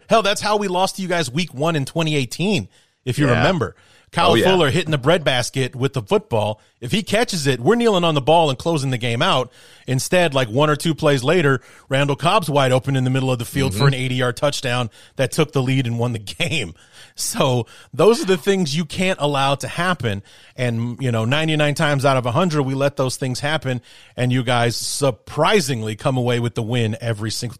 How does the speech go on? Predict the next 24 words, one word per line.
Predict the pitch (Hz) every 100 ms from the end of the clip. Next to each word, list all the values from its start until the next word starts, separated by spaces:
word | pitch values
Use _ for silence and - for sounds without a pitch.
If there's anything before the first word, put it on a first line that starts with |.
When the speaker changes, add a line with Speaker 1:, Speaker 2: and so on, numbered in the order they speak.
| -
Speaker 1:
<laughs> |
time | - 135 117 - - - 120
in | 127 110
those | 117 110 95 - _ _ -
situations. | - 127 123 117 160 - 95 98
So | 123 110 104 - - -
instead | 139 139 190 196
of | 160
just | 175 -
asking | 151 170 - 147
you, | 135 131
"What's | 120 156 160
it |
gonna | 139 127
take | - 143 -
for | 127
the | 110
Bears | 127 127 -
to | 117
win?" | 139 156
It's | 113
like, | 127 131
we | 254
know. | 269 285 -